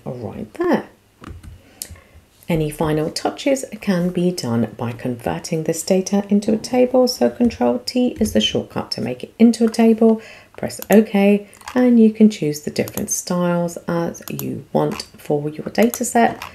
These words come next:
so it looks much more presentable. Lastly, let's say that we want to have a look at anything that sold over ten units.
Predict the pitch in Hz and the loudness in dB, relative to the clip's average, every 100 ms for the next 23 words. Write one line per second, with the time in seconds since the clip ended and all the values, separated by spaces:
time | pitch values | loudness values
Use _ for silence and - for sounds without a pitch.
0 | - - 131 131 127 - 110 - - - | -20 -6 -4 0 -2 -2 -6 -8 -10 -10
1 | 139 123 - - - 98 - - - - | -8 -6 -8 -10 -12 -10 -8 -4 -6 -6
2 | - - - - - - 285 285 285 277 | -10 -12 -12 -18 -18 -6 2 4 4 2
3 | - 269 262 - 123 - - - 160 160 | 2 4 4 0 -4 -4 -6 -2 0 0
4 | 160 165 156 151 160 156 - - - - | -2 -2 -4 -6 -8 -12 -8 -6 -6 -10
5 | - 202 202 208 - - 269 277 269 262 | -6 -2 0 -2 -10 0 2 2 0 0
6 | 262 254 - - 254 254 - - 135 135 | 0 -2 -12 -6 -2 -2 -4 -2 0 0
7 | 131 - - 240 240 226 226 226 - - | -4 -10 4 6 6 6 4 2 -6 -20
8 | - - 113 117 - 139 175 190 190 - | -16 -10 -8 -8 -12 -4 0 2 0 -6
9 | - | -16